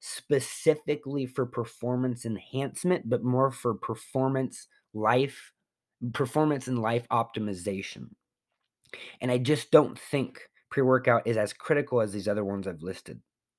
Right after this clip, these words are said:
Now, the last three I'm about to list, seven, eight, and nine, are ones that I personally, anecdotally see some benefit in for myself. So number seven,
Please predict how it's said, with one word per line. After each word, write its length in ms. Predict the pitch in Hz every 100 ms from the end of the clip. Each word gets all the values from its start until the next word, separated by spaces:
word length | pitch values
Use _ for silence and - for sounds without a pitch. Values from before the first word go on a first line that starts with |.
| _ _ _ _ _ - - - - -
Now, 120 | - 123
the 80 |
last 380 | 123 127 151 -
three 120 | 151
I'm 80 | 143
about 260 | 131 127 123
to 80 | 113
list, 540 | 113 110 120 - - - _ _ _
seven, 340 | - 131 131
eight, 140 | 123
and 160 | 90 101
nine, 460 | 113 117 101 120 120 _ - - - -
are 140 | 127
ones 360 | 127 135 151 135
that 140 | 131
I 120 | 101 123
personally, 960 | - - 151 - 147 135 131 131 127
anecdotally 880 | 135 127 120 131 135 127 117 117 -
see 260 | - 135 131
some 220 | 123 113
benefit 400 | 117 113 117 110
in 280 | 110 107 101 _ _ _
for 120 | 143
myself. 840 | 131 107 98 - 123 82 - - _ _ _ _ _ - - _
So 120 | -
number 200 | 151 139
seven, 640 | - 156 156 123 131 151